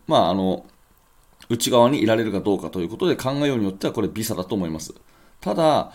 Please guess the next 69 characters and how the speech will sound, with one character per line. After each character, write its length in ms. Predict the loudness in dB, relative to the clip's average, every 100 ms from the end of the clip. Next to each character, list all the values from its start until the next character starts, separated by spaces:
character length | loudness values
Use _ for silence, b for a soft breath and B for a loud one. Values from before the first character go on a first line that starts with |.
| B B
一 220 | -8 -4
流 160 | -2
選 220 | 0 0 -2
手 80 |
か 100 | -2
ら 80 | -4
す 140 | -4 -4
る 120 | -4
と、 380 | 0 2 2 -2
こ 120 | -4
の 140 | 0 0
五 160 | 2
十 100 | 2
セ 220 | 2 0
ン 60 | -2
チ 100 | -2
の 80 | -6
コ 220 | -2 -2
ー 20 |
ト 120 | -2
の 180 | -4 -2
大 180 | 0 -2
き 80 | -4
さ 160 | -8 -6
と、 460 | 2 4 4 0 -12 b b b b -12
そ 120 | -4
れ 80 | -2
か 120 | 2
ら 160 | 2 2
一 100 | -2
歩 200 | -2 0
だ 100 | 2
け、 300 | 2 2 0 -18 _ _ -18 -2
え 160 | 4
ー、 60 | 4
内 180 | 4 2
側 220 | 4 4
に 220 | 2 -2 -4
ヘ 140 | -2
ル 100 | -2
プ 60 | -2
ポ 160 | -2
ジ 60 | -2
シ 40 |
ョ 40 | -2
ン 60 |
が 60 | 0
寄 80 | 2
れ 80 |
る 100 | 2
か 120 | 0 0
ど 160 | 0
う 40 | 0
か 120 | -6
っ 60 | -10 -6
て 80 | -2
い 140 | -2
う 40 |
違 480 | -2 -6 -4 -2 -2
い 20 |
が 360 | 0 2 0 -2 B B B
全 760 | -4 -2 -2 -10 _ _ -6 -4
く 160 | 0
別 300 | 0 -2 -2
物 260 | -4 -2 -2
で、 320 | 0 0 -4 b b b _
本 260 | -4 -4 -6 -2
当 100 | 0
に、 260 | 0 -2